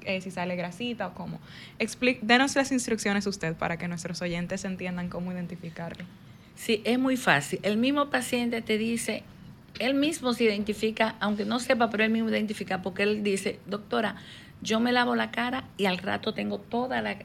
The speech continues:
Speaker 2: frente llena de grasa, o toda la ca-, mi cara completamente es grasa".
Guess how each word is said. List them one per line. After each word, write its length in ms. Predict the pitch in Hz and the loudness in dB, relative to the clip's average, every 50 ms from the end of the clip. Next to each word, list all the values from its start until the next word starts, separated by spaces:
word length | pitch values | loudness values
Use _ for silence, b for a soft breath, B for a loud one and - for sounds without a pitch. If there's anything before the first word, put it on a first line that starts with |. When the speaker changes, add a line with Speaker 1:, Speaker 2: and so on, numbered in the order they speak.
| - - | -18 -18
Speaker 2:
frente 560 | - - 202 202 214 214 214 208 208 - - - | -8 -6 -4 -2 -2 -2 -2 -4 -6 -10 -8 -6
llena 300 | 165 170 175 175 175 175 | -4 -2 -2 -2 -2 -2
de 120 | 175 175 | -2 -2
grasa, 440 | 165 160 147 139 143 143 - - - - | -4 -4 -6 -6 -8 -10 -10 -12 -14 -8
o 100 | - 180 | -8 -8
toda 380 | 180 180 - 190 202 208 226 220 | -8 -4 -4 -2 0 2 2 2
la 180 | 214 208 196 196 | 2 -2 -4 -6
ca-, 140 | - - | -8 -6
mi 160 | 180 190 190 180 | -6 -6 -6 -4
cara 340 | 190 - 202 226 240 240 | -2 0 0 2 0 0
completamente 960 | 240 - 208 196 202 202 214 214 208 233 220 220 220 226 233 226 - 214 214 - - - | -2 -4 -6 -4 -2 -2 -2 -2 -2 -2 -2 0 0 -2 -2 -4 -4 -8 -8 -8 -10 -8
es 220 | 175 190 - - - | -6 -6 -6 -8 -8
grasa". 400 | 160 156 131 127 123 - - - | -6 -6 -6 -6 -10 -12 -14 -16